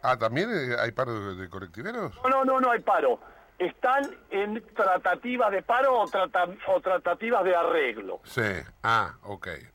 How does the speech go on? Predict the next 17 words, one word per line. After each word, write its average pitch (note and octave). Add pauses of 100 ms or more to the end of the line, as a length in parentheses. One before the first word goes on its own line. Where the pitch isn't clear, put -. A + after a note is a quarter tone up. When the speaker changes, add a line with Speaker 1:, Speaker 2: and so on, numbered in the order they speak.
Speaker 1:
ok, F2 (240)
ok. E2 (680)
Bueno, F#2
perfecto. F2
¿Alguna G3
Speaker 2:
Por G3+
Speaker 1:
otra F3
Speaker 2:
ahora, A#3
Speaker 1:
novedad? F3
Speaker 2:
no. F3 (260)
Speaker 1:
Bien, F#2+ (120)
¿alguna F3
otra D#3
novedad, F#3
Ernestito, F3
para D3
contarnos? F3+